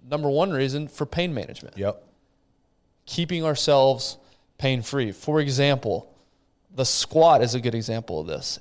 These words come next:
Speaker 1: If your ankles are limited in any way at all on a squat, or your upper back is not strong enough to be able to keep your chest up in a squat, that can manifest itself in either knee injuries,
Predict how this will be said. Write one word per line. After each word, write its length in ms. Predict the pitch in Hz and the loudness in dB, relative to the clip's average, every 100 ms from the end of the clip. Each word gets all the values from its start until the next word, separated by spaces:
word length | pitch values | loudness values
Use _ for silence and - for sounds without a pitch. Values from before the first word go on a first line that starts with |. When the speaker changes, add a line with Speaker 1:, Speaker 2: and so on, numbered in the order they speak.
| _ | _
Speaker 1:
If 240 | 120 - | -10 -4
your 200 | 147 202 - | 0 0 0
ankles 440 | 139 175 143 113 | -2 -2 -4 -2
are 120 | 113 | -4
limited 540 | 117 120 120 110 110 113 - _ _ | -2 -4 -4 -4 -6 -8 -18 _ _
in 100 | 120 | -10
any 260 | - 131 151 | -4 -2 0
way 420 | 143 127 117 123 - _ _ _ | 4 4 4 0 -8 _ _ _
at 120 | 123 | 2
all 220 | 113 104 | 2 2
on 60 | 113 | 0
a 60 | 120 | -2
squat, 540 | - 95 90 - - _ _ _ _ | -6 -4 -4 -4 -8 _ _ _ _
or 560 | 135 135 131 123 120 - - _ _ | 2 4 6 6 4 -2 -16 _ _
your 460 | 131 135 135 127 - | 0 2 4 6 4
upper 220 | 156 165 | 4 4
back 600 | 139 147 135 92 - - | 6 6 6 2 -6 -6
is 140 | 127 | -4
not 180 | 131 113 | -2 -2
strong 540 | - - 151 151 170 143 | -2 -2 2 4 4 2
enough 520 | 120 123 151 - - _ _ - | 2 2 0 -8 -20 _ _ -4
to 100 | 135 | 2
be 60 | |
able 120 | 127 120 | 2 2
to 60 | |
keep 260 | - 165 151 | -2 -6 -4
your 100 | 143 | -4
chest 360 | - 143 - | 2 2 2
up 280 | 123 107 - | 0 -2 -6
in 60 | 120 | -10
a 40 | |
squat, 540 | - - 139 135 - - - - - - | -10 0 4 4 2 -12 -20 -20 -20 -2
that 160 | 165 - | 0 2
can 120 | 160 | 2
manifest 500 | 156 185 - 131 - | 2 0 2 0 0
itself 400 | - 139 123 - | -2 2 2 0
in 140 | 120 | -6
either 240 | 110 104 87 | -6 -8 -6
knee 220 | 123 175 | -2 0
injuries, 720 | 170 160 165 165 160 156 - | 0 -2 0 0 0 -2 -8